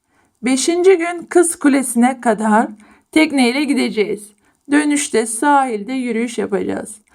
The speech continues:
Yaz tatilini sabırsızlıkla bekleyeceğim. İnşallah çok güzel bir tatil olacak.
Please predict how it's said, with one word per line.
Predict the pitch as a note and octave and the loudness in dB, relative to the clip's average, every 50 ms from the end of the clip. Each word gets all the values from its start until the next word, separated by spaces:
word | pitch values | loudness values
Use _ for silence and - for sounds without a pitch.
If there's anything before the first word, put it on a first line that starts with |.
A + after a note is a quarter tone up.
| - - _ _ _ _ | -20 -20 _ _ _ _
Yaz | C4 C#4+ D4+ E4 E4 E4 - | 0 2 2 2 2 -2 -2
tatilini | D#4 C4 A3+ G#3 G3+ G#3 G#3+ G3 G3+ A#3 | 0 2 2 2 0 -6 -10 -10 -8 -10
sabırsızlıkla | A3 - C4+ B3 A3+ A#3 B3 A#3 - A3+ G#3+ A3+ A3 C4 B3+ B3 G#3+ | -6 -4 -4 -4 -4 -6 -10 -10 -12 -8 -6 -6 -6 -6 -8 -4 -4
bekleyeceğim. | A3+ G#3+ G#3+ - F#3+ F#3+ F#3 F#3 G#3 A3 A3+ A#3 A3 | -6 -6 -4 0 0 0 0 2 0 -2 -2 -2 -4
İnşallah | A#3 C#4+ C#4+ - C4 - - G3+ G#3+ G#3 | -4 -4 -4 -2 -2 0 0 0 -4 -4
çok | - C#4 C4 - | -6 -6 -6 -8
güzel | - A3+ A#3 G3+ F#3 F#3+ | -8 -4 -4 -4 -2 -2
bir | G#3 G3 G3+ G#3 | -4 -4 -4 0
tatil | C4+ A#3 G#3 G3 - - C4+ C4 - - | 2 2 2 2 0 -4 -6 -6 -6 -2
olacak. | - A3 G#3+ G#3+ G#3 G#3 - - G3+ - | 0 0 0 0 -4 -6 -6 -10 -12 -12